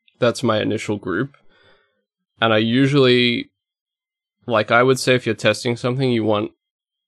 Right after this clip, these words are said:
to create context for your testing. So, like Ponky's saying, you might have technical issues, like, "Hey guys, can you look for bugs in this? Hey, can you make sure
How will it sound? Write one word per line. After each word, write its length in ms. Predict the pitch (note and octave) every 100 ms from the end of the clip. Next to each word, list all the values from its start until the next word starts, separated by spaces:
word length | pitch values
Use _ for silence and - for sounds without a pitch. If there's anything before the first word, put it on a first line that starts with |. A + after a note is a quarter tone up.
| _ _
to 140 | - A2+
create 500 | - A2+ A2 G#2+ -
context 840 | - G2+ G2 G#2 F#2+ - - -
for 300 | - G#2+ G2+
your 180 | G2+ G2
testing. 600 | F#2 - - - - - -
So, 220 | - A#2+
like 220 | A2+ A2 -
Ponky's 380 | A#2 G#2+ A2
saying, 220 | - G#2 G#2
you 60 |
might 160 | G#2 F#2+
have 140 | G2+
technical 480 | - G#2+ - G#2+ F2
issues, 340 | - - - A2
like, 300 | F2+ - _ _ _ _ _ _ _ _ _
"Hey 160 | B2+ A2+
guys, 280 | A2+ G#2+
can 100 | - G#2+
you 80 | G#2
look 140 | G#2
for 120 | G#2
bugs 500 | G2 F#2 D2 - - -
in 140 | -
this? 380 | C2 B1+ - - _ _ _ _ _
Hey, 240 | - A2 G#2
can 180 | A2+
you 80 | G#2+
make 240 | G2+ G2 -
sure 400 | - G2+ F#2+